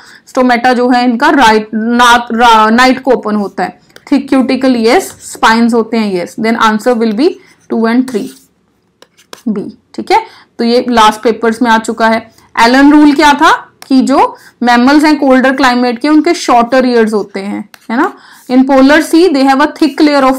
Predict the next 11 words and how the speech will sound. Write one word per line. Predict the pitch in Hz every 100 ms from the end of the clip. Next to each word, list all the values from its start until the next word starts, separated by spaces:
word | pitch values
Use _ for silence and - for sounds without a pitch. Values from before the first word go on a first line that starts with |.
| 254
fat, | 196 202
उनकी | 233 233 302 -
बॉडी | 240 233 233
में | 262
फैट | 277 233 214
होती | 247 240 262
है। | 262 330 - - _ -
Then | 226 254 262
both | 214 220 220
spe-, | - 214 208
both | 208 220